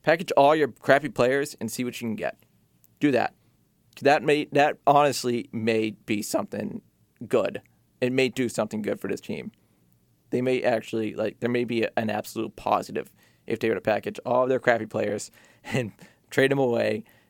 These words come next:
to, I don't know, for I don't know. And it honestly, it,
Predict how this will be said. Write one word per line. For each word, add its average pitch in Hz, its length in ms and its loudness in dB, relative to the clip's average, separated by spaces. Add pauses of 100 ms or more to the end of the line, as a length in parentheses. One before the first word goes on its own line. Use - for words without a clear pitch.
(120)
to, 110 360 -2 (100)
I 127 80 4
don't 123 140 2
know, 110 280 0 (440)
for 110 360 0
I 117 120 0
don't 113 160 -4
know. 101 300 -2 (440)
And 104 420 -2 (840)
it 123 240 0
honestly, 117 500 -2
it, 135 200 0